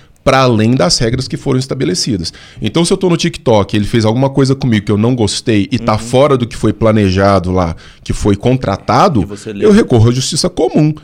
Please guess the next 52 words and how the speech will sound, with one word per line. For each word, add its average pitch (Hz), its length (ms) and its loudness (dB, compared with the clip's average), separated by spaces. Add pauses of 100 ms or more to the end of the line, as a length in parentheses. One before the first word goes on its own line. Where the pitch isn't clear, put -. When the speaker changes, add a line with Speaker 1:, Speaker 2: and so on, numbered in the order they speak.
Speaker 1:
Eu - 40 -8
não 120 60 -2
preciso 139 200 -4
de 131 60 -4
sindicato 101 580 -4
pra 95 140 -2
fazer 90 220 -4
Speaker 2:
Mas 85 100 -2
Speaker 1:
isso. - 220 -10 (380)
Speaker 2:
É, 233 200 -6
é 247 40 0
meio 285 140 -6
difícil, 151 520 -8
tipo - 220 -14
assim, 127 140 -12
na 110 120 -8
prática, 92 380 -10
porque, 131 380 -12
meu, 143 180 -6
tá 107 140 -12
todo 175 220 -8
mundo 156 220 -10
no 151 120 -10
TikTok. - 600 -14
E 120 120 -12
eu 185 120 -10
sou 190 140 -16
o - 20 -20
cara 160 180 -12
que 165 120 -16
discorda 147 300 -12
de 131 80 -10
um 156 40 -8
negocinho 151 440 -8
ali 107 160 -10
e - 20 -10
não 120 80 -10
quero 123 180 -10
entrar. 98 420 -14 (380)
Ô, 381 140 -8
eu 175 140 -2
vou 240 160 -8
en-, 392 80 -8
ter 370 220 -6
que 392 100 -10
entrar 302 320 -4
pra, 175 240 -4
pra 139 240 -4
fazer 131 240 -6
parte 113 280 -6
desse 107 280 -8
mundo. 92 360 -12